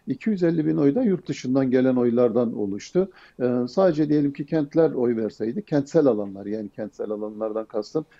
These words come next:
ikiden fazla sandığı bulunan o yerler oy veriyor olsaydı ilk turda, e, Sayın Kılıçdaroğlu elli virgül bir şey almıştı. Şimdi dolayısıyla bu önümüzdeki seçimler açısından bu önemli bir risk. Niye? Çünkü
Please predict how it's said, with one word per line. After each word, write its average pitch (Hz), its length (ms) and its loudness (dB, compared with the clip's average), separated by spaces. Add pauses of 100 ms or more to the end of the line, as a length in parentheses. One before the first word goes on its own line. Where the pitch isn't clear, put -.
(220)
ikiden 165 520 0
fazla 147 460 0
sandığı 139 580 2
bulunan 110 460 -4
o 113 100 -12
yerler 110 340 -4
oy 107 180 -6
veriyor 104 280 -6
olsaydı 117 520 -8 (280)
ilk 170 180 -6
turda, 147 520 -2
e, 143 40 -2
Sayın 139 240 -4
Kılıçdaroğlu 139 640 -2
elli 139 260 0
virgül 185 320 -6
bir 170 40 -4
şey 131 200 -2
almıştı. 95 420 -8 (340)
Şimdi 151 220 -2
dolayısıyla 196 840 2
bu 156 200 0
önümüzdeki 147 440 0
seçimler 143 420 0
açısından 107 400 -4
bu 107 140 0
önemli 104 320 -6
bir 107 120 -4
risk. 208 260 -2
Niye? 151 280 4
Çünkü 143 400 2